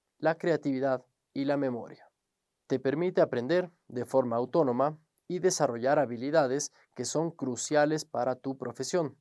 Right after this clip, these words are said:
Piensa en simuladores de ventas que te permiten practicar conversaciones difíciles con clientes,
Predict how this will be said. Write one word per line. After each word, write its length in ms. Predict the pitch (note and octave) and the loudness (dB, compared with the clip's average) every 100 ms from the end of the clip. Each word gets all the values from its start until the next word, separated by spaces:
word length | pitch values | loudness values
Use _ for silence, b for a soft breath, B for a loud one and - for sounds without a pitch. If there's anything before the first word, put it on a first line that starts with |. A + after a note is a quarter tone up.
| _ _ _ _ _ | _ _ _ _ _
Piensa 480 | E3+ E3+ F3+ G3 F#3 | -2 0 4 4 4
en 120 | C#3 B2 | 2 -2
simuladores 720 | B2 A#2 A2+ A#2+ D3 B2 B2+ | -2 -2 0 2 2 2 0
de 80 | |
ventas 460 | D#3 C3 B2 D3 - | 0 0 0 -2 -2
que 140 | - | -4
te 160 | E3 F3 | -2 -2
permiten 600 | E3+ B2 B2+ D#3 D#3+ D3 | -2 -4 -4 -4 -4 -4
practicar 640 | A#2+ A#2 B2 A#2 D#3+ D#3+ - _ | -4 -6 -10 2 4 4 -2 _
conversaciones 920 | D3 E3 D#3+ C3+ A#2+ - B2+ A#2+ A#2 | -2 0 -2 -2 -6 -4 -6 -6 -6
difíciles 600 | D3 D3+ C3 - C3+ C3 | -6 -4 -6 -4 -4 -4
con 180 | - A2+ | -6 -8
clientes, 640 | A2+ C#3 C#3+ - A#2 - | -6 -4 -4 -4 -12 -14